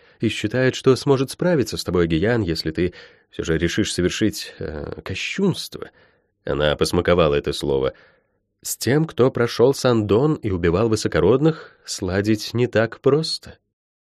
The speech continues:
Армия, что бы о ней ни говорили глупцы, хорошо закаляет таких, как ты».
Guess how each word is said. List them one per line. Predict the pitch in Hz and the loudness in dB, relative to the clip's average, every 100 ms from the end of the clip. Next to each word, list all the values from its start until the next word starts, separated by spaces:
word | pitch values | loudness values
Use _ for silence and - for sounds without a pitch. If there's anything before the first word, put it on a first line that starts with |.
| _ - | _ -4
Армия, | 120 156 175 180 180 165 - | 0 0 0 -2 -2 -4 -6
что | - - 156 | -16 -6 -2
бы | 156 | 2
о | 135 | 4
ней | 135 | 4
ни | 131 | 2
говорили | 120 117 120 113 | 4 4 4 2
глупцы, | 101 104 - - | 2 -2 -2 -4
хорошо | 123 104 107 - 170 | -2 0 0 0 -2
закаляет | 139 123 120 147 107 - | 0 -2 0 2 0 -2
таких, | - - - 78 | -4 -4 -2 -4
как | - - - | -6 -14 -14
ты». | 71 - | -14 -16